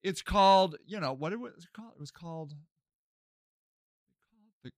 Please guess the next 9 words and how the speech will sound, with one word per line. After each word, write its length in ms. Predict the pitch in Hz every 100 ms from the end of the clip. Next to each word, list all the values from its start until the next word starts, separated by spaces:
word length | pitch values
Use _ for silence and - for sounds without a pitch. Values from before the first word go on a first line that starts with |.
| _
Community 640 | - 143 170 226 262 277 254
Conversation 1040 | - 214 208 214 208 180 202 190 170 170
Series 480 | 147 165 143 123 110
with 140 | 120 -
the 120 | 131
A 180 | 139 151
P 280 | 147 147
D. 380 | 135 127 104 - _ _ _ _ _ _ _ _ _ _ _ _ _ _ _ _ -
Uh, 360 | 170 165 170